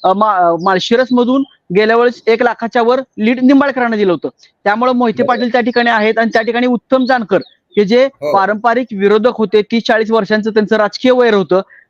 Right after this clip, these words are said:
Speaker 1: तर त्यांनी
Speaker 2: बरोबर.
Speaker 1: त्यावेळेस मोहिते पाटलांना त्या ठिकाणी पाठिंबा दिलाय. त्यामुळं तिथली जी परिस्थिती आहे की माळशिरसमधून जर मोहिते पाटलांना चांगल्या प्रकारची जर मतं मिळाली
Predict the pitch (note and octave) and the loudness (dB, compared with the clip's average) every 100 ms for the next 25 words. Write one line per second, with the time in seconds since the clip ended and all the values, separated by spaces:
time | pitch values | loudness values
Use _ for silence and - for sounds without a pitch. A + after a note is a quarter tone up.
0 | _ B3+ C4+ C4+ B3 C4+ C#4+ C4+ C4 C4 | _ -2 0 0 0 0 0 2 0 0
1 | B3+ B3 B3 A#3+ A#3 A#3+ A#3+ A#3+ A#3 A#3 | -2 0 0 0 -2 -2 0 0 0 0
2 | B3 E4 - _ - - A#3 A#3+ G#3+ F3+ | 2 0 -2 _ -8 -4 -2 0 0 -2
3 | D3 - _ _ G3+ G#3 A#3+ B3+ C#4 C#4+ | -6 -10 _ _ -2 0 2 2 0 -4
4 | _ _ - G3+ A3 B3 C#4+ B3+ B3+ A#3+ | _ _ -4 -2 0 2 2 0 0 -2
5 | A#3+ G3 F3+ F3+ _ A3 A3 A3 - B3 | -2 0 -2 -6 _ 0 2 0 0 0
6 | C4 B3+ A#3 B3+ A#3+ C4 B3 A3+ A#3+ A#3 | 2 0 2 2 2 2 2 2 0 0
7 | A3 A#3 A#3+ B3 A3 A#3 A#3 A3+ A3 G#3+ | 0 -2 -2 -2 0 -2 -2 -2 -2 0
8 | A#3 G#3 A#3 A3+ G3 G#3+ G#3 F#3+ D#3+ | 0 2 2 2 0 0 2 2 0